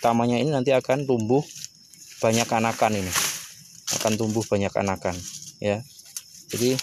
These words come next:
begitu terus ya seterusnya. Jadi ini bisa di, eh, ambil.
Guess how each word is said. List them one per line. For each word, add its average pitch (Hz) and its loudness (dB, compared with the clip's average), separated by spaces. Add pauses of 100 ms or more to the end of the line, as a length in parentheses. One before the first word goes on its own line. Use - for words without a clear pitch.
(380)
begitu 113 -4
terus 120 0
ya 101 0
seterusnya. 104 -4
Jadi 98 -2 (720)
ini 123 0 (240)
bisa 113 0
di, 120 -2 (800)
eh, 107 2
ambil. 104 0